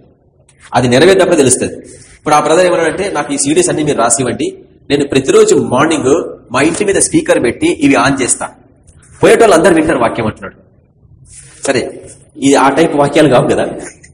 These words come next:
ఆయనకు ఆసక్తి ఉంది, ఆయనకు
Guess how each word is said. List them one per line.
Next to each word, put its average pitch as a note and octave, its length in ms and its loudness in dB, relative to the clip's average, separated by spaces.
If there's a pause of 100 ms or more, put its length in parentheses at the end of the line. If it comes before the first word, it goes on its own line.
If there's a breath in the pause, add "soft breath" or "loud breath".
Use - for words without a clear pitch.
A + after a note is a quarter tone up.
(2000 soft breath)
ఆయనకు F3 240 4
ఆసక్తి A3+ 400 2
ఉంది, F#3+ 200 6 (1120)
ఆయనకు D#3+ 160 0